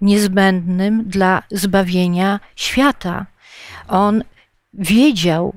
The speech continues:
że to cierpienie, które go czeka, jest cierpieniem, które przyniesie radość nie tylko jemu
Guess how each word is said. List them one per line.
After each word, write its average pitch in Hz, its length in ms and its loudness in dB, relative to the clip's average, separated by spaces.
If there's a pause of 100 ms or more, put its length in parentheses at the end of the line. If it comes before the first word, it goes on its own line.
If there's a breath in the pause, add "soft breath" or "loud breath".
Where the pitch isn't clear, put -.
(100)
że 185 200 0
to 202 160 -4
cierpienie, 214 640 0
które 202 280 -2
go 196 140 -2
czeka, 190 440 -2
jest 202 260 0
cierpieniem, 208 720 0
które 208 300 0
przyniesie 196 540 0
radość 180 540 0
nie 190 100 -2
tylko 190 320 -6
jemu 175 440 -2